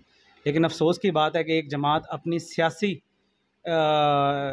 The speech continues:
इंतकाम की वजह से उन्होंने इस तरह का इंतशार फैलाया कि कलमा तैयबा को भी नहीं छोड़ा, मस्जिदें भी नहीं छोड़ी।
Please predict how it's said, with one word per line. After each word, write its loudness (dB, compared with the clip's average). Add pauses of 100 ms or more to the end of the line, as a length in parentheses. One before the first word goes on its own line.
(120)
इंतकाम 2
की -2
वजह 2
से -2
उन्होंने -4
इस -4
तरह 0
का 0
इंतशार 0
फैलाया 0
कि -2
कलमा -2
तैयबा 0
को 0
भी 0
नहीं 2
छोड़ा, 0 (300)
मस्जिदें 2
भी 2
नहीं 0
छोड़ी। -2